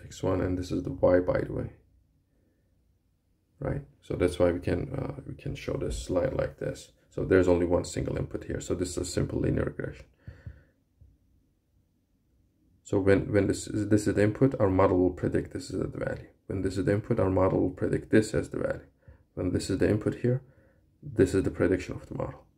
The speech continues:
So basically all the predictions will lie on this line, right? That's what it means to have a linear regression model. So based on the different inputs, we get these predictions, and, but we also,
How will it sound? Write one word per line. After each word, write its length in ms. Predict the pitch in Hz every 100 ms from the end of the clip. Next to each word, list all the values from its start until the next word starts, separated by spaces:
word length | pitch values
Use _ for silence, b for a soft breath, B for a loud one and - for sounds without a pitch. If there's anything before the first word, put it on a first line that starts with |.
| b b b _
So 140 | -
basically 340 | 76 90 - -
all 140 | 98
the 40 |
predictions 480 | - 98 98 - 95
will 220 | 95 92
lie 220 | 95 95 87
on 240 | 90 90
this 240 | 110 -
line, 240 | - 78 82
right? 200 | 123 123
That's 220 | - -
what 140 | -
it 100 | -
means 260 | - - -
to 100 | -
have 100 | 90
a 40 | 87
linear 300 | 82 - -
regression 440 | - - - -
model. 220 | - - _ _ b b b b b b b b b
So 120 | - 104
based 240 | 113 110
on 120 | 107
the 60 | 95
different 300 | 98 117 -
inputs, 520 | 151 143 113 - - _ -
we 60 | 107
get 280 | 104 98 -
these 160 | -
predictions, 600 | - - 143 143 110 104 -
and, 280 | 104 95 -
but 240 | 110 - -
we 80 |
also, 480 | 101 104 - - -